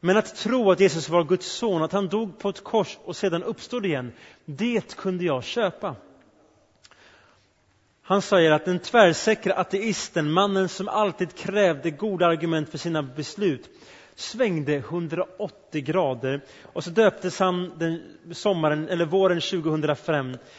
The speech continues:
i en fjällsjö i norra Jämtland, iförd våtdräkt vid hans stuga med familj och vänner, så döptes han i det iskalla vattnet. Han och Marianne, sin fru, började nu gå på gudstjänster.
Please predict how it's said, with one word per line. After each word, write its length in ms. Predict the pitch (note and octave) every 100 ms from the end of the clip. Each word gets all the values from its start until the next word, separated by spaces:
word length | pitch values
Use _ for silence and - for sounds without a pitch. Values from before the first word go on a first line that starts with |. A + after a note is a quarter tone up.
| - -
i 100 | D#3
en 120 | D3+ -
fjällsjö 680 | - - G#3 F3+ D3 - F#3+
i 140 | F3+ E3+
norra 300 | F3 F3 D#3+
Jämtland, 640 | D#3 E3+ F3+ F#3 G3+ A#3 - - - - _
iförd 440 | A3 G#3 - F#3
våtdräkt 1120 | D3 D#3+ A3 E3+ - C3+ D3+ G3+ G3+ - - D#3+
vid 100 | D#3+
hans 320 | D#3 D3 -
stuga 480 | - F#3+ C#3 D#3+ D3+
med 140 | D3+
familj 640 | F3 E3+ F#3+ A3 G#3+ G3+
och 220 | - D#3+
vänner, 440 | F3+ C#3+ C3 C3 C#3
så 140 | E3
döptes 460 | D3+ D#3+ - D3+ -
han 160 | C#3
i 40 | C3
det 120 | C#3 -
iskalla 960 | F#3+ A#2+ - - - C#3+ B2+ B2 A#2+ C3+
vattnet. 720 | A2+ C3+ - C3 - _ _ _ _ _ _ _ _ _ _ _ _ _ D4+ D4+ D#4+ F4+ D4+ D#4 _ _ _ _ _ _ _ -
Han 220 | G3 G#3
och 60 |
Marianne, 520 | G#3 G3+ G3 G#3 E3 D3
sin 220 | F3+ D#3+
fru, 320 | - B3+ G3+
började 240 | E3+ F3+
nu 120 | F#3+ F#3+
gå 160 | G3+
på 120 | F#3+
gudstjänster. 800 | E3 G3 - G#3 - - C#3+ B2+